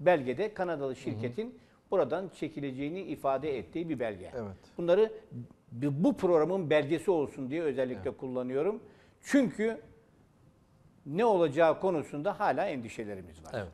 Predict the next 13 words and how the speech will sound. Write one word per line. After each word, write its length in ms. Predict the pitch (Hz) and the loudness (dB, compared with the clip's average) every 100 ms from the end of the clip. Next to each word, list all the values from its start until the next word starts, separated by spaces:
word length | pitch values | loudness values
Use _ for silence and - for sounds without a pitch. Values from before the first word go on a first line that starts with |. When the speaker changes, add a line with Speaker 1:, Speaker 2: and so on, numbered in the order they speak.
| - | -12
Speaker 1:
Evet. 160 | 147 110 | -8 -8
Speaker 2:
kesinlikle. 520 | 98 78 101 - 131 196 - - - _ | -8 -10 -12 -12 -14 -14 -20 -20 -20 _
Speaker 1:
Ee, 420 | - 170 165 156 - 143 131 175 | -4 -2 0 -2 -4 -8 -8 2
bu 140 | 277 | 2
endişeleri 720 | 220 190 185 185 185 170 123 - - _ | 2 -2 0 2 4 4 2 -2 -16 _
ortadan 540 | 160 170 175 170 196 | 0 0 2 0 -2
kaldırmak 640 | - 143 143 143 151 170 - | -2 -2 -2 -4 -6 -6 -6
amacıyla 640 | 143 127 120 117 113 85 87 _ _ _ _ _ _ _ | -8 -6 -6 -6 -6 -8 -18 _ _ _ _ _ _ _
bölge 420 | 127 165 185 233 | -2 0 2 0
planlarında 880 | 240 196 123 110 101 95 95 139 208 _ _ _ - | 0 0 0 -4 -10 -12 -10 -10 -12 _ _ _ 0
buranın 440 | 214 170 123 156 190 - | 4 4 2 -10 -16 -12
turizm 420 | 160 180 147 - | -6 -6 -6 -10
alanı 440 | 104 104 107 175 | -10 -10 -12 -12